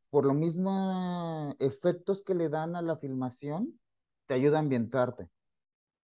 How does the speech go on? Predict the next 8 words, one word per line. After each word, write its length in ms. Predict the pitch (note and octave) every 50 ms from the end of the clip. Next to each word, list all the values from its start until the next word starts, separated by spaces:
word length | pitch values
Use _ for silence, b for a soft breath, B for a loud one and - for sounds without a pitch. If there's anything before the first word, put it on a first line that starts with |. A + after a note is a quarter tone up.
| _
Entonces, 1000 | - A#2+ A#2 A#2+ - C3+ C3 B2+ A#2+ C#3 D3 C#3+ C#3+ C#3 C3 - - - - _ -
el, 580 | B2+ B2 A#2 A2+ A2+ A2+ A2 A2 A2 G#2+ - -
por 120 | - D3 D3
esa, 180 | D3 F3+ F#3+ F#3 - -
esa 200 | D3 E3 F3+ F#3+
sumatoria 520 | F#3 - F3 D#3 - - D#3+ D#3+ E3+ F3
de 120 | D#3 D3+ D3+
cosas, 580 | - D#3 D3+ D3 - E3+ F#3 A#3 A#3 - _